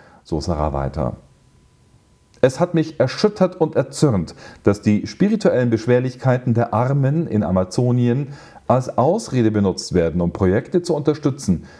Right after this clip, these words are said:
die typisch für ein bürgerliches und weltliches Christentum sind. Das ist abscheulich", bekräftigt er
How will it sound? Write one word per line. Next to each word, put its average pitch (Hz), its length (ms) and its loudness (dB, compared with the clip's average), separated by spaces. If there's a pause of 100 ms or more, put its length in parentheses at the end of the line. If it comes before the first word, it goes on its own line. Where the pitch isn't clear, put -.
(300)
die 123 180 2
typisch 120 400 2
für - 240 2
ein 101 220 0
bürgerliches 92 920 0
und 90 280 0
weltliches 95 600 0
Christentum 78 640 -2
sind. 73 340 -6 (480)
Das 123 240 0
ist 175 380 0
abscheulich", - 840 -2 (240)
bekräftigt - 540 -2
er 80 300 -4